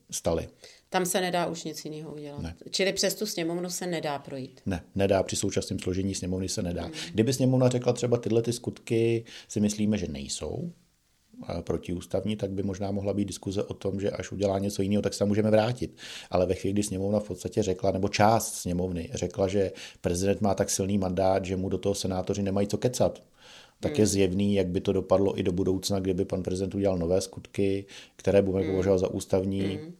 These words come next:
Speaker 1: že by se ta
Speaker 2: Takže
Speaker 1: historie
Speaker 2: je to taková
Speaker 1: opakovala.
Speaker 2: patová situace, že vlastně
Speaker 1: Ano.
Speaker 2: mělo by smysl znova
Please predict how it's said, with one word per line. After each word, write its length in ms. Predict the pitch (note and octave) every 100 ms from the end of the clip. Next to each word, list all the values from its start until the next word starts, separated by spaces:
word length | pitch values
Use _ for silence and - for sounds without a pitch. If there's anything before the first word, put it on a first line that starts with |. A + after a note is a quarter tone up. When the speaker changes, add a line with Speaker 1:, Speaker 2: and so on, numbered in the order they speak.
| _ -
Speaker 1:
že 140 | F2+
by 80 | F#2
se 100 | G2+
ta 60 | G2
Speaker 2:
Takže 120 | F#2
Speaker 1:
historie 220 | F2 F#2+
Speaker 2:
je 40 |
to 60 | F#2
taková 120 | - F#3+
Speaker 1:
opakovala. 300 | F3+ F3 G3
Speaker 2:
patová 420 | F#3 F#3 F#3+ F#3+
situace, 520 | F#3 G3 G3+ F#3+ F#3+
že 120 | F3+ E3+
vlastně 280 | E3+ E3+ F3
Speaker 1:
Ano. 80 | F3+
Speaker 2:
mělo 200 | E3+ F3
by 120 | F3+
smysl 480 | - E3+ - F3 E3+
znova 440 | E3+ D#3 D#3+ A3